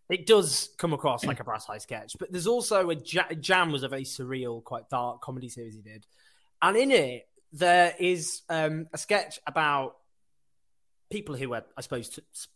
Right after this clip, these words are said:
terminally thick, who, who, who are, who are employed because you, they can never lose an argument because they're so stupid,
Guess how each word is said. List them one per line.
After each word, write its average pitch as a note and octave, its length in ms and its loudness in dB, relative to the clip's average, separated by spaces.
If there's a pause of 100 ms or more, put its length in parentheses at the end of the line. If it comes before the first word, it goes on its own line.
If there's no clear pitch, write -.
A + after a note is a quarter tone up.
(160)
terminally A#2+ 400 -6
thick, - 300 0
who, D#3 140 -6 (140)
who, D#3 360 0 (400)
who F#3+ 180 6
are, - 120 6 (200)
who F3+ 160 2
are F#3 40 4
employed E3 840 0
because D3 540 -2 (340)
you, D#3+ 200 -4 (260)
they E3+ 140 2
can D#3+ 240 -2
never F3 240 2
lose D#3 240 2
an D3+ 80 0
argument A2+ 600 2 (420)
because E3 260 0
they're D#3+ 140 2
so E3+ 200 2
stupid, C#3 840 -4